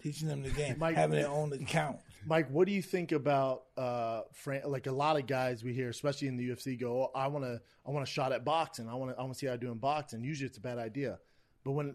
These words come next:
Speaker 2: Francis goes, "Oh, I'd like a shot in boxing," like, say him versus Tyson Fury,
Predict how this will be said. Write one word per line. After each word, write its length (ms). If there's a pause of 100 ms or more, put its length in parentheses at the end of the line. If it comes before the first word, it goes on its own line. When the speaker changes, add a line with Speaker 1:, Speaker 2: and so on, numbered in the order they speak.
(120)
Speaker 2:
Francis 540
goes, 260
"Oh, 100
I'd 180
like 160
a 20
shot 260
in 80
boxing," 440
like, 180
say 160
him 180
versus 200
Tyson 400
Fury, 380